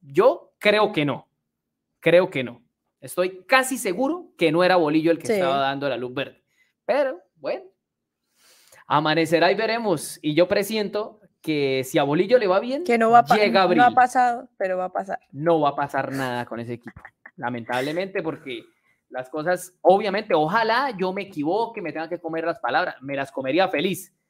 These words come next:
Speaker 1: Ojalá que yo esté equivocadísimo y que Bolillo arme un super equipo y que traigan a buenos jugadores y Bucaramanga clasifique y pelee título y vaya a Sudamericana y todo lo que quieran. Pero el, el,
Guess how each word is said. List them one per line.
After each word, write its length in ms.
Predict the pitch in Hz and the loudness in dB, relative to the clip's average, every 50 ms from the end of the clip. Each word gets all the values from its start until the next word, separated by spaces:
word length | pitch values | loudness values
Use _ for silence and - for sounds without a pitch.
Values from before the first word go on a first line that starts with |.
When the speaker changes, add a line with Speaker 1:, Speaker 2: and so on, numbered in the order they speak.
| _ _ _ _ | _ _ _ _
Speaker 1:
Ojalá 400 | _ 147 156 175 170 175 185 185 | _ 0 2 4 4 4 2 0
que 100 | 185 196 | 0 0
yo 160 | 175 180 151 147 | 0 0 0 0
esté 240 | 160 147 - 185 | -4 -2 0 0
equivocadísimo 840 | 180 170 - 202 180 170 170 - 131 160 220 247 - - 220 208 190 175 | 0 0 2 4 4 4 4 2 -2 0 0 -2 -4 -6 -10 -6 -6 -6
y 40 | 151 | -6
que 140 | - - 135 | -6 -8 -6
Bolillo 340 | 127 127 143 160 160 180 | -6 -4 -4 0 2 2
arme 240 | 175 175 175 175 180 | 2 2 0 -2 -4
un 80 | 185 170 | -8 -8
super 320 | 175 - 175 - - 139 127 | -6 -8 -6 -4 -4 -4 -4
equipo 500 | 123 120 - 226 233 196 - 202 208 190 | -6 -6 -4 -6 -6 -6 -4 -2 -2 -2
y 80 | 175 - | -2 -2
que 120 | - 139 | -6 -10
traigan 320 | - 139 147 151 165 160 | -4 -4 -4 -2 -2 -2
a 60 | 143 127 | 0 2
buenos 300 | 135 156 170 175 170 156 | 4 4 4 2 2 0
jugadores 600 | 151 139 131 131 151 196 220 226 220 208 - - | 0 -2 -2 0 0 0 -2 -2 -4 -4 -4 -4
y 40 | 160 | -6
Bucaramanga 500 | 139 120 - 135 127 131 139 147 156 156 | -6 -6 -8 -8 -8 -8 -10 -10 -10 -10
clasifique 600 | - - 135 - 123 120 - 220 240 - - 202 | -8 -8 -8 -8 -10 -14 -12 -12 -12 -10 -14 -14
y 40 | - | -6
pelee 360 | - 143 131 135 151 160 165 | -4 -4 -2 2 2 0 0
título 500 | 160 240 254 247 - _ 220 220 208 185 | 0 -6 -10 -10 -12 _ -10 -4 -2 0
y 60 | 160 | 0
vaya 220 | 131 143 165 185 175 | 0 -2 -2 -2 -4
a 40 | 170 | -4
Sudamericana 680 | - 156 135 127 131 127 120 123 _ 180 214 240 233 208 | -2 -2 -2 -2 -4 -8 -12 -6 _ 0 2 2 0 -4
y 60 | 180 | -2
todo 240 | _ 196 208 220 208 | _ 0 0 0 -2
lo 80 | 175 139 | -4 -6
que 80 | 135 | -6
quieran. 340 | - 196 220 190 135 117 _ _ _ _ _ _ _ _ _ _ _ _ _ _ _ | -8 -6 -6 -6 -6 -10 _ _ _ _ _ _ _ _ _ _ _ _ _ _ _
Pero 720 | - 127 127 127 123 123 120 117 117 113 104 101 113 104 98 - - _ | -2 0 2 2 2 0 0 0 -2 -4 -6 -8 -12 -16 -18 -20 -20 _
el, 640 | _ 135 135 131 131 127 127 123 120 117 120 139 - _ _ _ _ _ _ _ _ _ | _ -8 -6 -4 -4 -4 -6 -6 -8 -10 -12 -16 -18 _ _ _ _ _ _ _ _ _
el, 200 | - 135 139 | -2 -2 -2